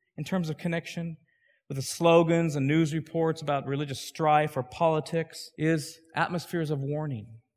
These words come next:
of fear, of confusion, of apprehension, of defense.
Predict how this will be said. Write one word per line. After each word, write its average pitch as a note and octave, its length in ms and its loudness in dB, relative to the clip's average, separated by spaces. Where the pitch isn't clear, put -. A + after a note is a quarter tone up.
of B2+ 100 -4
fear, A#2 640 -2
of B2 140 -6
confusion, D3 680 -4
of A#2 140 -8
apprehension, C3+ 720 -4
of B2 180 -10
defense. - 760 -10